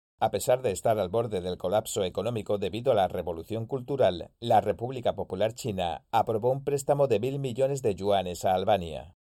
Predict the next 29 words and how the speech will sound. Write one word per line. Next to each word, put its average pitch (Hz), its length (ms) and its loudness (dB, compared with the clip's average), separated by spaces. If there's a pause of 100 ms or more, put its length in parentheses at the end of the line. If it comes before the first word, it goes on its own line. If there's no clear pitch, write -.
No 95 140 -6
obstante, 120 560 -2
los 95 200 -4
líderes 98 460 -2
albaneses 90 760 -4
quedaron 123 580 2
enormemente 120 760 0
insatisfechos 95 920 -4 (160)
y 127 120 -8
comenzaron 104 680 0
un 151 240 -4
movimiento 127 600 0
antichino 117 600 -2
con 92 200 2
lemas 131 320 0
como 80 460 -4
"Nunca 127 460 2
inclinaremos 110 720 -2
nuestras 98 460 -2
cabezas 104 520 0
frente 107 300 -4
a 107 60 2
la 101 100 2
presión 117 500 -4
económica 123 600 0
de 123 100 0
un 123 160 -2
país 98 300 2
extranjero". 95 880 -2